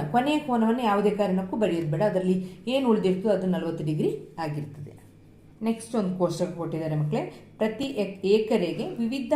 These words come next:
ಧಾನ್ಯಗಳನ್ನು ನೀ-, ಧಾನ್ಯಗಳು ನೀಡಿದ ಇಳುವರಿಯನ್ನು ಕ್ವಿಂಟಾಲ್ಗಳಲ್ಲಿ ಕೋಷ್ಟಕದಲ್ಲಿ ಕೊಡಲಾಗಿದೆ. ಇದನ್ನು ಪೈ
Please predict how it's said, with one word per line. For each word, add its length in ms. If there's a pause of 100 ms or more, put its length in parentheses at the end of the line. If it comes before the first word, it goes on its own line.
(180)
ಧಾನ್ಯಗಳನ್ನು 920
ನೀ-, 360
ಧಾನ್ಯಗಳು 500
ನೀಡಿದ 360
ಇಳುವರಿಯನ್ನು 640 (360)
ಕ್ವಿಂಟಾಲ್ಗಳಲ್ಲಿ 1120 (280)
ಕೋಷ್ಟಕದಲ್ಲಿ 680
ಕೊಡಲಾಗಿದೆ. 640
ಇದನ್ನು 580
ಪೈ 440